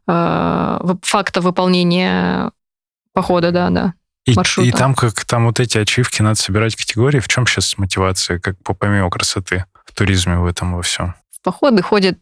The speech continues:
Speaker 1: люди по разным причинам. Не знаю, это какая-то такая перезагрузка, что ли. То есть там, понимаешь, ты уходишь на месяц без связи, без ничего. Понимаешь, что у тебя сложность вот эту нужно набрать. Она у тебя набирается протяженностью,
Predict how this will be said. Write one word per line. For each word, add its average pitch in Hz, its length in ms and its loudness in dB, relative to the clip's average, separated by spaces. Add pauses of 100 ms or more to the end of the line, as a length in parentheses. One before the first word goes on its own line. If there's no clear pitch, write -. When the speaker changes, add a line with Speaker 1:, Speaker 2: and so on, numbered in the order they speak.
(200)
Speaker 1:
люди 190 440 2 (420)
по 185 140 2
разным 180 340 4
причинам. 185 560 0 (640)
Не 226 100 4
знаю, 190 300 4
это 214 80 2
какая-то 196 420 0
такая 180 460 0 (120)
перезагрузка, 190 680 2
что 170 260 0
ли. 185 80 2
То 175 100 -2
есть 190 120 -2
там, 196 140 2
понимаешь, 233 260 2
ты 180 240 2
уходишь 196 420 2
на 202 60 4
месяц 202 560 0
без 180 220 2
связи, 220 400 2
без 180 200 2
ничего. 202 680 2
Понимаешь, 254 200 2
что 208 300 2
у 190 40 2
тебя 196 480 2
сложность 285 480 2
вот 214 140 0
эту 196 160 2
нужно 233 240 4
набрать. 190 480 0
Она 190 440 2
у 190 40 -2
тебя 190 140 0
набирается 185 460 0
протяженностью, 220 1120 2